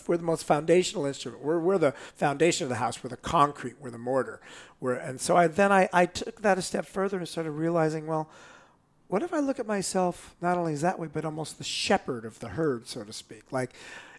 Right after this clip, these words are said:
and, and then I realized, you know what? If everybody around me is happy, I'm fine. You know, I just, I'm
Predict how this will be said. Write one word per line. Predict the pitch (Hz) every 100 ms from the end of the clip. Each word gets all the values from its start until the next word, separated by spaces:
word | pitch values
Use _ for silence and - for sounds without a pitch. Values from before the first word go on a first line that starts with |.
| _ _ -
and, | 208 214
and | 233
then | 254
I | 254
realized, | 254 254 247
you | 320
know |
what? | 349 370
If | 349
everybody | 381 392 370
around | 320 285 277
me | 277
is | 247
happy, | 311 339 - 233
I'm | 285
fine. | - - 277 320 320 - - _ _ - - _ _ -
You |
know, | 349 359
I | 262
just, | 285 294 - -
I'm | -